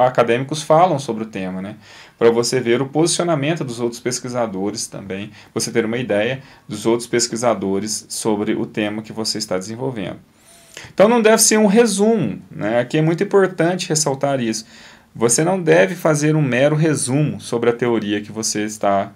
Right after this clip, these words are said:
é, estudando, né? Sobre a teoria do tema que você está estudando. Mas deve ser sim uma resenha, onde você coloca o seu ponto de vista, o seu pon-, as suas, é, preocupações e preferências sobre aquele assunto, sobre aquele tema em questão.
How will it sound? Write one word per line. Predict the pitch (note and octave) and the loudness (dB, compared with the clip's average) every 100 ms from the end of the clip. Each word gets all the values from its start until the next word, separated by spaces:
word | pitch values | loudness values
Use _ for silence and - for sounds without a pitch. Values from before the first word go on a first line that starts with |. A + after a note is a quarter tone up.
| _ _ - | _ _ -6
é, | G#2 F#2 | -4 -4
estudando, | - - B2+ A#2 G#2+ F#2+ | -8 -6 0 2 2 -2
né? | F#2 G2 | -8 -8
Sobre | - G#2 G#2+ | -8 -6 -2
a | |
teoria | A#2+ A2+ A#2+ | 0 0 0
do | C#3 | -4
tema | C3 A#2+ B2+ A#2 | -4 -4 -2 -4
que | G#2 | -8
você | G#2+ G#2 | -10 -8
está | - G#2 | -6 -8
estudando. | - F#2 F#2 - - - - - | -8 -8 -8 -8 -18 -20 -20 -12
Mas | B2 C3+ | 0 4
deve | C#3+ D#3 | 6 6
ser | D#3 F3+ | 6 6
sim | - D#3+ G3 | 6 2 0
uma | G3+ | 0
resenha, | F3+ G#3 A3 F#3+ F#3+ E3 G#2 - - | 2 2 2 0 0 -2 -4 -8 -4
onde | A#2+ C3+ C3+ | -2 0 0
você | C#3 - | 0 0
coloca | D#3 D#3 C3 D#3+ G3+ F2+ - - _ _ _ _ _ _ _ - | 4 4 8 6 6 0 -4 -14 _ _ _ _ _ _ _ -12
o | A#2+ | -6
seu | - E3+ | 2 2
ponto | - F3 E3+ | 2 -2 -2
de | E3 | -4
vista, | A#2 C3+ C3+ - - _ _ - | 2 0 0 -8 -20 _ _ -6
o | |
seu | - C#3 | 0 2
pon-, | D#3 D#3 | 2 2
as | C3 | 2
suas, | - F#3+ F#3 - - - - - | 2 2 2 -2 -10 -20 -16 2
é, | A#2 | 2
preocupações | A2 C3+ C#3+ - C3+ - B2 C3+ C3+ | 4 0 2 2 2 2 -2 0 -2
e | C3+ | -2
preferências | C3+ C3+ C3+ A2 A#2 B2 - | -4 -2 -2 -2 -2 -2 -2
sobre | A#2 A#2 | -2 -2
aquele | A#2 A2+ A2 A#2 - - | -2 -4 -4 -6 -10 -8
assunto, | A#2+ - A#2 A2 G#2+ | -6 -4 -6 -6 -8
sobre | G2+ G#2 | -6 -6
aquele | G#2 A2 | -4 -8
tema | A2 G#2 G2 G#2 | -8 -10 -8 -10
em | |
questão. | G#2+ A#2 - - | -8 -6 -6 -8